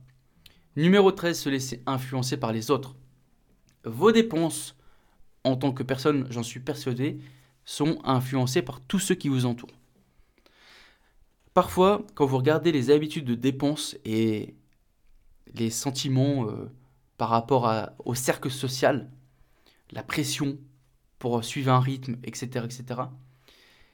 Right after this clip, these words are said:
eh ben, généralement, elles sont influencées par, euh, par tout ça. Et vos finances, elles sont aussi sous influence.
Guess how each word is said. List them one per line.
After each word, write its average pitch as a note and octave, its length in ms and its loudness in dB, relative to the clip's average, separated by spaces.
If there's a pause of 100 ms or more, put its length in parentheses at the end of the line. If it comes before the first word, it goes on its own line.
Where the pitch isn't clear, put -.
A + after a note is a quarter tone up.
(140)
eh C3+ 60 -2
ben, D#3 100 4
généralement, F3 580 4
elles E3 60 2
sont D#3+ 240 -2
influencées D3 500 0
par, C#3+ 320 2
euh, A#2+ 180 4 (880)
par C#3+ 160 0
tout F#3+ 100 -4
ça. C#3 300 -4 (500)
Et A#2+ 160 0
vos D#3+ 140 -4
finances, - 640 -4 (920)
elles B2+ 140 -4
sont D3+ 300 -2 (560)
aussi G#3 480 2 (880)
sous D#3 240 -4
influence. C#3 600 -4